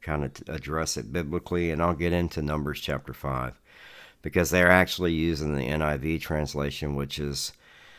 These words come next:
the word that they use to translate is, is horrendous, but it's still, it's, it, it's,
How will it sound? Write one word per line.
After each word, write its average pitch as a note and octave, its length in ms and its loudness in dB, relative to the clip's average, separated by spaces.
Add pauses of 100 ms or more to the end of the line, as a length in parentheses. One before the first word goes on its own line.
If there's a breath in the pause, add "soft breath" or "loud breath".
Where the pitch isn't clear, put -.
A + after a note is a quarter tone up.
(560 loud breath)
the F2 80 2
word F#2 320 6
that D2+ 140 -2
they D#2 100 2
use E2 240 2
to - 80 -12
translate D#2+ 600 -2
is, - 300 -6 (360)
is D#2+ 200 -6
horrendous, C#2+ 640 -2
but C2+ 180 -6
it's A#1 120 -6
still, E2+ 340 -2
it's, C#2 160 -6 (240)
it, - 240 -8
it's, - 320 -14